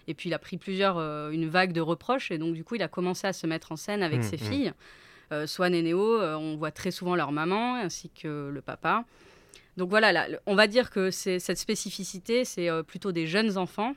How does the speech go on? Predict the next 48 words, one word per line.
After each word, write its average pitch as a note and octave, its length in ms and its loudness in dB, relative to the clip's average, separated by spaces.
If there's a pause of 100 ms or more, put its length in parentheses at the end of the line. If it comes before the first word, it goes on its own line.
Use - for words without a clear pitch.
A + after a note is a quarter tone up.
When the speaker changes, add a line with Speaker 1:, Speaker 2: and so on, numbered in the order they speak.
(140)
Speaker 1:
moins F3 200 -2
de F3+ 60 0
dix F3 180 -4
ans, A#3 220 -4
Speaker 2:
Mmh. A#2 60 -6 (260)
Speaker 1:
accompagnés G3 520 0
de F#3 40 -2
leurs E3+ 160 -4
parents. F3 280 -2
En G#3+ 40 -4
tout F3 120 -12
cas, G3+ 180 -2
on E3+ 80 -2
sent G3+ 180 -2
une F#3 100 0
présence, F#3+ 540 -2
euh, D3 400 -6
manifeste G#3 600 0
de E3+ 60 0
leurs D3+ 160 -4
parents, D#3+ 260 -2
soit, G3 360 0
euh, D#3 80 -2 (440)
euh, D3 140 -6
dans F3+ 140 2
le G3 40 2
champ G3+ 200 -2
de F#3 40 0
la E3 80 -2
caméra, D#3+ 420 -2
soit, F3 240 -6
euh, D3+ 200 -4
derrière D#3+ 400 0
avec D3+ 260 -6
la D3 100 -6
voix, C#3+ 160 -10
quoi. - 120 -20 (320)
Speaker 2:
Et A#2 60 2
on A2+ 40 4
reparlera A2 400 4
un A2 60 2
petit - 140 -6
peu A#2 100 0
tout - 120 -4
à G#2+ 40 2
l'heure A2 120 2
des G2+ 160 0
enfants A2+ 340 -2